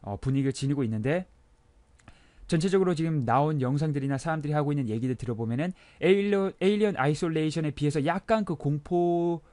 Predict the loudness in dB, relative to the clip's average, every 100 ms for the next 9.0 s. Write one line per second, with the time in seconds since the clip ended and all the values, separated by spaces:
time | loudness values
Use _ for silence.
0 | _ _ -14 -4 0 2 0 0 0 -2
1 | _ -10 -6 -2 0 -2 -2 -2 -2 -4
2 | -2 -4 -6 -8 -6 -4 -2 -2 -2 -2
3 | 0 2 2 0 0 -2 -4 -4 -4 -4
4 | -4 -6 -10 -8 -8 -4 -2 -2 -2 -4
5 | -2 0 -2 _ _ -8 -4 0 -2 -4
6 | -10 _ _ -12 -8 -8 -12 -8 -2 0
7 | 0 -4 -8 -10 _ _ -12 -6 -6 -6
8 | -10 _ _ -4 0 2 2 2 0 -2